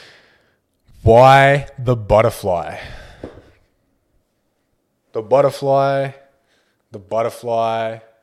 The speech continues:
the butterfly, the butterfly. For anyone who's listening on Spotify, I pointed to my shoes, my tattoo,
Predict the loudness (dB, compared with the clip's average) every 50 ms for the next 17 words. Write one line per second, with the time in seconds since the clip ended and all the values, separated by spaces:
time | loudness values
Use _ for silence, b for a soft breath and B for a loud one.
0 | _ _ _ _ _ -20 -20 _ -14 -12 -12 -12 -12 -12 -10 -6 -4 -2 -2 -2
1 | -2 -4 -6 -10 -14 -16 -12 -10 -8 -8 -8 -10 -10 -8 -6 -6 -6 -6 -8 -12
2 | -16 -14 -12 -10 -8 -8 -6 -6 -6 -8 -8 -10 -8 -8 -8 -8 -8 -8 -8 -8
3 | -8 -8 -10 -10 -8 -6 -6 -6 -6 -6 -8 -10 -10 -8 -10 -12 -10 -10 -8 B
4 | B B B B B B B B B B B -14 -14 -8 -6 -6 -6 -4 -6 -8
5 | -10 -8 -6 -6 -6 -6 -6 -8 -8 -8 -8 -8 -8 -10 -10 -12 -12 -10 -6 -6
6 | -6 -6 -6 -6 -4 -4 -2 -2 -4 -6 -6 -6 -6 -6 -8 -8